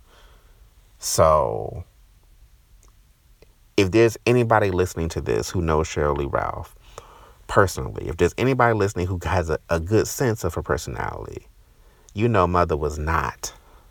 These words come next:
was not, was not here for me saying, "Where you been since It's a Living?" Now, I was being a bitch because I know she's worked since It's a Living. I think she did Mighty Quinn,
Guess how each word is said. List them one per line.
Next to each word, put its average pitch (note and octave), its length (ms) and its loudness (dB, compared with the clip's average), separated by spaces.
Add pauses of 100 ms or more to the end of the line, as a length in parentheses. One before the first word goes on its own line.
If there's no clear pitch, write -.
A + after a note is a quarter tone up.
(220)
was - 180 -14
not, - 800 -6 (440)
was D#2+ 320 0
not D#2 920 -2 (280)
here G2 340 -2
for F2+ 180 -2
me D#2+ 180 -2
saying, D2 640 -6 (440)
"Where F#2 200 2
you G2 160 -2
been D#2+ 300 -2
since - 340 -4 (280)
It's E2+ 200 0
a D#2 60 0
Living?" C#2+ 420 -4 (960)
Now, B2 440 4 (520)
I G#3+ 120 8
was D#3+ 180 0
being G2 260 2
a E2 60 4
bitch D#2 300 2
because F#2 280 0
I C#2 140 0
know E2 240 2
she's D2+ 300 -6
worked D2 300 0
since D#2+ 200 -4
It's - 240 -4
a C#2+ 60 -2
Living. D#2 280 -2
I G2+ 100 4
think D#2+ 340 -4
she - 100 -8
did D2+ 240 -2
Mighty D2 340 -2
Quinn, D2 480 -4